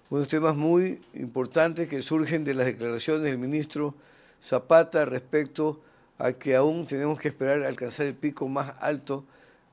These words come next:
del índice de violencia para, a partir de ahí, descender y comenzar a, me imagino, tomar medidas, etcétera, ¿no? Terrible declaración que nos obligó a tratar este tema con su experiencia profesional, doctor. Muy gentil por habernos atendido esta mañana.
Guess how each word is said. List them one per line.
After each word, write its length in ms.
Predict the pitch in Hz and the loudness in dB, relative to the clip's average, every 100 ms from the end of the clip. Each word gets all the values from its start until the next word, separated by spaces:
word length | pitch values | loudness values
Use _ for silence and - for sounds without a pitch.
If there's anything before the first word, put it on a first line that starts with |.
| - | -8
del 360 | 123 123 123 | -2 -2 -2
índice 380 | 151 160 147 151 | -2 -4 -4 -2
de 60 | 139 | 0
violencia 600 | 143 147 180 175 185 - | 2 2 2 0 -2 -2
para, 320 | 143 127 120 - | 0 -2 -2 -6
a 120 | - | -6
partir 320 | 127 123 175 | -6 -2 2
de 80 | 170 | 4
ahí, 280 | 180 226 - _ _ | 2 0 -8 _ _
descender 600 | - 127 135 123 143 160 | -6 -6 -6 -2 0 0
y 60 | 156 | 0
comenzar 600 | - 123 120 - 139 135 - _ - - _ - | -6 -8 -6 -2 -2 -4 -12 _ -20 -20 _ -8
a, 320 | - 151 160 - _ _ _ _ _ _ - | 0 0 0 -6 _ _ _ _ _ _ -12
me 180 | 123 135 | -6 -4
imagino, 420 | 123 139 151 135 | 0 0 0 -4
tomar 280 | 131 135 139 | -4 -4 -2
medidas, 380 | 131 139 131 | -2 -2 -2
etcétera, 420 | 123 - 113 95 98 | -2 -4 -8 -10 -12
¿no? 120 | 120 | -8
Terrible 440 | - 131 156 151 | -6 -2 0 2
declaración 540 | 143 139 135 139 185 165 | 0 0 -2 0 0 0
que 120 | 151 | -2
nos 140 | 143 | 0
obligó 500 | 139 151 165 208 202 - - - - - | 2 6 8 8 6 -4 -20 -20 -20 -2
a 140 | - 139 | 2 2
tratar 320 | 143 - 175 | 4 6 6
este 200 | 147 151 | 6 0
tema 440 | 175 175 175 165 - _ _ _ - | 2 2 2 0 -6 _ _ _ -6
con 360 | 147 156 160 139 - _ 131 | 2 2 2 -6 -16 _ -8
su 140 | 139 | -6
experiencia 680 | 127 135 143 175 160 160 131 | -2 2 6 6 4 0 -2
profesional, 640 | 127 131 120 135 147 135 | -2 -4 -4 -2 -2 -2
doctor. 300 | 123 - 113 | -4 -4 -2
Muy 160 | 131 170 | 0 0
gentil 340 | 151 175 180 | 2 2 2
por 120 | 160 | 2
habernos 240 | 147 165 170 | 0 2 0
atendido 380 | 156 151 156 165 | 0 0 2 2
esta 180 | 165 | 2
mañana. 340 | 147 151 107 | -2 -2 -4